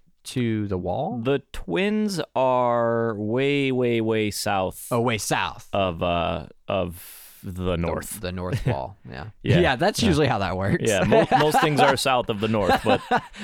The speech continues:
Speaker 2: this
Speaker 1: they're
Speaker 2: one
Speaker 1: way south.
Speaker 2: specifically is quite a bit south
Speaker 1: Okay.
Speaker 2: of the north.
Speaker 1: So it's not on the path necessarily. So I can't, I can probably rule that Dead
Speaker 2: Yeah.
Speaker 1: King
Speaker 2: It's,
Speaker 1: out.
Speaker 2: it's at least not between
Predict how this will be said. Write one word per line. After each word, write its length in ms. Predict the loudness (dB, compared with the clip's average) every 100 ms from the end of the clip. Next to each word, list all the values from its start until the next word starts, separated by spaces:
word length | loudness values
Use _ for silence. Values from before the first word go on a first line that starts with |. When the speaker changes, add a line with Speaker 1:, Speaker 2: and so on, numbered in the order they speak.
| 2
Speaker 2:
this 120 | 4
Speaker 1:
they're 140 | 4 4
Speaker 2:
one 160 | 4
Speaker 1:
way 60 | 4
south. 240 | 2 0 0
Speaker 2:
specifically 480 | 0 0 2 2 2
is 160 | 0
quite 300 | -2 0 0
a 40 | 0
bit 200 | -2 0
south 240 | 2 2
Speaker 1:
Okay. 100 | 0
Speaker 2:
of 60 | -2
the 60 | -4
north. 200 | -6 0
Speaker 1:
So 100 | 0
it's 140 | 2
not 180 | 0 0
on 200 | -2 -2
the 80 | -4
path 580 | -4 -2 0 -2 -4 -12
necessarily. 540 | -16 -14 -14 -10 -6
So 100 | -2
I 80 | -2
can't, 240 | -2 -4
I 80 | -4
can 140 | -6 -4
probably 220 | -2 -2
rule 300 | -2 -4 -4
that 240 | -8 -10 -12 -20 -10
Dead 140 | -4 -2
Speaker 2:
Yeah. 140 | -2
Speaker 1:
King 160 | -4 -4
Speaker 2:
It's, 200 | -2 -2
Speaker 1:
out. 60 | -2
Speaker 2:
it's 160 | 0
at 120 | -2 0
least 320 | -2 -2 -2
not 460 | 0 0 0 -2
between 960 | -2 -2 -4 -2 0 0 0 -2 -2